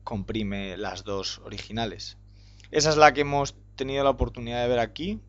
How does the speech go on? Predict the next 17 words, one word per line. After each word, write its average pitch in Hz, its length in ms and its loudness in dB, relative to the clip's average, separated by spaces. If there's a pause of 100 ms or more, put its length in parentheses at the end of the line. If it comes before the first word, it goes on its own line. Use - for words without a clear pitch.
(120)
y 120 220 -6
he 117 80 -2
podido 117 400 -2
ver 113 140 -4
yo, 147 260 -2 (1700)
y 113 140 -2
es 101 140 -2
la 113 120 2
que, 101 180 -2
por 98 220 -8
tanto, 107 440 -2
de 104 120 -10
la 95 120 -4
que 90 80 -6
os 90 60 -14
puedo 101 400 -4
comentar 101 520 2